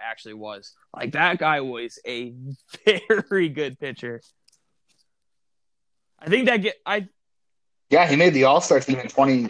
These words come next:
Speaker 1: Yeah,
Speaker 2: twenty sixteen
Speaker 1: and
Speaker 2: or
Speaker 1: I think
Speaker 2: twenty fifteen.
Speaker 1: people forget after the injury, like, "Oh, man, remember Danny Salazar?" It's like the, uh,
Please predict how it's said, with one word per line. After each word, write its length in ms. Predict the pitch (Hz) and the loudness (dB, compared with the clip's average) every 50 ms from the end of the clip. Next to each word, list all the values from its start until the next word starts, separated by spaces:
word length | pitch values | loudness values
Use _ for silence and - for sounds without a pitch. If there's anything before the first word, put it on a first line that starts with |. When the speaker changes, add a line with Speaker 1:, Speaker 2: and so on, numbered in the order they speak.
| - - | -6 -6
Speaker 1:
Yeah, 100 | - 170 | -2 0
Speaker 2:
twenty 140 | 151 139 135 | 2 2 2
sixteen 400 | 131 - 135 123 - - 143 156 | 2 2 0 0 0 0 0 2
Speaker 1:
and 80 | 160 123 | 2 2
Speaker 2:
or 20 | |
Speaker 1:
I 40 | 110 | 2
think 40 | - | 4
Speaker 2:
twenty 200 | 135 131 123 - | 4 4 4 6
fifteen. 300 | 131 117 151 233 269 285 269 220 | 4 4 4 2 0 2 2 0
Speaker 1:
people 60 | 214 | 0
forget 420 | 185 165 151 135 156 165 165 147 - | -2 -6 -8 -6 -6 -6 -8 -8 -8
after 280 | 139 147 147 139 - 147 | -8 -10 -10 -10 -12 -12
the 140 | 139 139 | -10 -10
injury, 260 | 143 143 135 135 135 127 | -10 -10 -10 -10 -8 -8
like, 160 | 123 120 110 135 | -10 -10 -10 -8
"Oh, 220 | 143 147 139 135 | -8 -8 -8 -8
man, 280 | 131 135 143 147 139 131 | -10 -12 -14 -14 -14 -14
remember 300 | 127 131 135 139 135 139 | -14 -14 -12 -10 -8 -8
Danny 300 | 143 139 135 135 135 135 | -8 -8 -10 -10 -10 -12
Salazar?" 560 | - 143 139 139 147 147 156 165 165 175 175 _ _ _ _ - | -8 -6 -6 -6 -6 -4 -4 -4 -4 -4 -6 _ _ _ _ -6
It's 220 | - 170 165 - | -4 -4 -2 0
like 180 | 185 214 208 180 | 0 -2 0 0
the, 320 | 190 175 165 160 151 147 - - | 2 2 2 2 0 -2 -6 -6
uh, 300 | 139 139 135 127 117 | -6 -6 -6 -6 -6